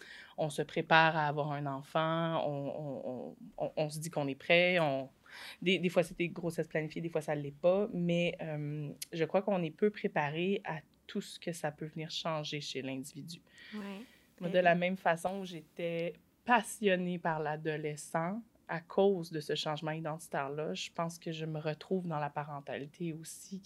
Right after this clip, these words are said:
Speaker 1: où est-ce qu'il y a comme tellement de chamboulements, mais qui se font sur une très courte période, où est-ce qu'en même temps, on doit apprendre à s'occuper d'un autre humain.
Speaker 2: Mhm.
Speaker 1: Où est-ce que ça
Speaker 2: Ouais.
Speaker 1: devient un travail vingt-quatre sept,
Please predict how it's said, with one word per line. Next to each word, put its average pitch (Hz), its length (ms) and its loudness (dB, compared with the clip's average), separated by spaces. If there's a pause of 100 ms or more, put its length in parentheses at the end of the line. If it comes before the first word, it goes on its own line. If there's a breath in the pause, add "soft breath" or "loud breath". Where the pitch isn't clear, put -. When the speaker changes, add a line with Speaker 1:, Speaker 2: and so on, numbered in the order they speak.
Speaker 1:
où 170 140 -8
est-ce 151 160 -6
qu'il 165 180 -10
y 160 60 -2
a 147 60 -2
comme 151 240 -10
tellement 185 360 -2
de 226 60 -4
chamboulements, 165 560 -2
mais 170 140 -2
qui - 100 -14
se - 140 -10
font 156 160 -2
sur 165 180 -12
une 143 140 -6
très - 360 -10
courte - 340 -6
période, 151 520 -4 (420 loud breath)
où 180 140 4
est-ce 170 140 6
qu'en 160 180 4
même 170 320 4
temps, 180 240 4
on 170 60 2
doit 143 160 0
apprendre 156 580 0
à 127 80 -4
s'occuper - 520 -2
d'un 151 200 -4
autre 147 240 -10
humain. 131 220 -2 (140)
Speaker 2:
Mhm. 196 640 -4 (180)
Speaker 1:
Où 175 140 0
est-ce 156 120 -4
que 214 60 -12
ça 180 160 6
Speaker 2:
Ouais. 165 80 2
Speaker 1:
devient 165 360 2
un 160 100 -8
travail 151 380 -8
vingt-quatre 151 540 -6
sept, 190 300 -6